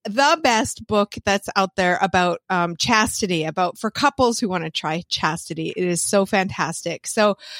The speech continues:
um, this book is now available for people, for couples, hopefully couples, um, to listen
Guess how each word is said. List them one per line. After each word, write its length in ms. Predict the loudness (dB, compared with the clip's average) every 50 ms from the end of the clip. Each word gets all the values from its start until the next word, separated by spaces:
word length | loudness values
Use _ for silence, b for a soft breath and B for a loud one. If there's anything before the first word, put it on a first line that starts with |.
| B B B B B
um, 380 | 4 6 6 6 4 2 -2 -6 -10
this 460 | -6 0 2 2 2 2 -2 -8 -14 _ _ _ 0
book 380 | 2 2 4 2 0 -2 -8 -6 -2
is 460 | 0 2 2 4 2 2 0 -2 -2 -2
now 520 | -2 0 2 2 4 4 4 4 4 2 2
available 840 | 0 -2 0 0 0 2 0 0 -2 -2 -2 0 0 0 0 -2 -6 _ _ _ _ _ _ _
for 220 | 2 4 4 4 4
people, 500 | 2 0 -4 -2 2 2 2 2 2 0
for 120 | -2 -4 -4
couples, 580 | -2 2 2 2 2 2 2 2 2 0 0
hopefully 400 | 0 -2 -2 -2 -4 -6 -6 -4
couples, 640 | -4 -2 -2 -2 -2 0 -2 -2 -2 -2 -6 -8 -8 -2
um, 340 | -2 0 0 -2 -4 -6 -6 -6 -2
to 480 | 0 2 4 4 4 4 4 2 2 0
listen 540 | 2 2 2 2 2 0 0 0 0 0